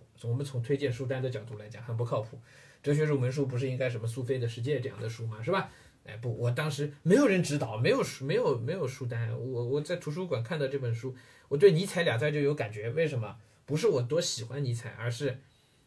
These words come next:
我之前在某些书里听到过有人讲尼采，但是我对尼采啥都不知道。然后说尼采在世纪的转折点上，这写的啥东西啊？拿来翻一翻吧。就是这样的一个心情，从学校图书馆借来的这本书，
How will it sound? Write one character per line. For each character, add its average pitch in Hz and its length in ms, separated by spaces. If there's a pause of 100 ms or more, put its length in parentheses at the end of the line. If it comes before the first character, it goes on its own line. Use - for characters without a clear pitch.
(280)
我 - 180
之 170 220
前 151 200
在 165 160
某 117 220
些 165 160
书 180 220
里 135 100
听 180 220
到 311 160
过 170 100
有 120 120
人 113 140
讲 110 220
尼 117 120
采， 120 220
但 165 120
是 190 60
我 170 100
对 190 120
尼 151 120
采 131 160
啥 117 220
都 226 100
不 202 80
知 202 80
道。 294 300 (380)
然 190 120
后 214 40
说 240 100
尼 214 140
采 196 200
在 170 120
世 226 200
纪 220 140
的 185 100
转 120 180
折 160 140
点 160 200
上， 165 240
这 - 80
写 - 180
的 131 100
啥 165 180
东 294 160
西 277 140
啊？ 123 80
拿 123 160
来 220 80
翻 269 240
一 381 60
翻 120 180
吧。 110 220 (580)
就 349 160
是 208 140
这 180 100
样 165 120
的 135 60
一 135 80
个 139 60
心 143 200
情， 120 160
从 131 120
学 143 140
校 170 140
图 - 120
书 220 160
馆 - 180
借 120 160
来 104 120
的 110 100
这 113 100
本 104 160
书， - 180